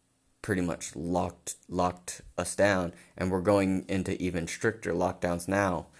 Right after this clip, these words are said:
Now they're saying you can't even leave your house a, a certain distance from your house. Wait, about ten miles. So you can't go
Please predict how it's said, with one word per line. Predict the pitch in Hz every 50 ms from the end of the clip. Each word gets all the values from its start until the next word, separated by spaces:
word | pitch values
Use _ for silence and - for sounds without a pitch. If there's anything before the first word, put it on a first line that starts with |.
| - - - _
Now | - 95 98 104 104 98 95 90 90 90 - - - - _ -
they're | 90 92
saying | 92 - 95 90 90 90
you | 92 92
can't | - - 107 95 98
even | 98 98 95 95 87 85 85 87 - - - - - - _ - _ - - _ _ _ _ - - - - _
leave | 101 95 95 104 104 104 95 92
your | 95 90 85
house | 85 - - 104 101 95 90 87 87 - - - - - - - _ _ - - _ _ _ _ _ _ _ -
a, | 92 92 87 - - - _ - - -
a | 98 95 90
certain | - - 110 98 69 90 87
distance | 98 101 - - - 92 85 -
from | - 98 92 85
your | 82 85
house. | - - 98 95 95 80 62 - - - - - - - _ _ _ _ _ _ _ _ _ _ _ _ _ _ - - - - - - - - - - - - - - - - - - _ _ _ _ _ _ - 95
Wait, | 95 - - - - -
about | 90 98 92 87 90 92 85 73 - - - _ _ _ _ _ _ _ - _ _ _ _ _ _ _ _ _ _ _ -
ten | - 113 104 104 101
miles. | 98 92 92 87 80 73 60 - - - - - - -
So | - - 95
you | 92 87
can't | - 117 113 - 85
go | 104 104 101 101 95 90 92